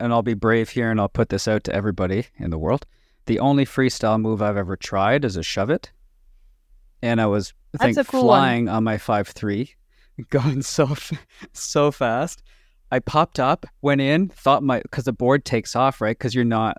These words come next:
Speaker 1: like, the board, the wind took the board, and I was like, "Okay, uh, done. <laughs> I'm never doing this again." But,
Speaker 2: Oh,
Speaker 1: like, how do
Speaker 2: wow.
Speaker 1: you deal with fear and the thought of potential injury and,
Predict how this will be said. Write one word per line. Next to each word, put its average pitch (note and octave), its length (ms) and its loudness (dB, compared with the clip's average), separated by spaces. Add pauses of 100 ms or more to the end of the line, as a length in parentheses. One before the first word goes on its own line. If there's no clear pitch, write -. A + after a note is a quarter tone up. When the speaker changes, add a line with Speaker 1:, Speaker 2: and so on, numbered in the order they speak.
Speaker 1:
like, A2+ 180 -4
the A#2+ 80 0
board, A#2 320 2
the A#2 100 -4
wind A#2 280 -2
took - 200 -18
the A2 80 -6
board, B2+ 360 0
and C#3+ 80 2
I B2+ 40 2
was B2 100 -2
like, A2+ 180 -8
"Okay, F3 120 2
uh, A#2 120 -4
done. D3+ 380 2 (320)
<laughs> - 420 -2
I'm E3 160 4
never D#3 240 2
doing D3+ 240 2
this D#3+ 220 -2
again." F#3+ 360 -4 (760)
But, D4 80 6
Speaker 2:
Oh, E4+ 40 8
Speaker 1:
like, D#4+ 160 8
how E4 240 6
do D#4 60 6
Speaker 2:
wow. A#3 120 6
Speaker 1:
you F#3+ 60 2
deal D#3+ 400 2
with D3+ 300 2 (360)
fear D#3+ 540 2
and C3+ 260 -2
the C3 60 0
thought D3+ 400 4
of D3+ 200 0
potential D#3 580 0
injury C#3+ 800 0
and, C3+ 280 -2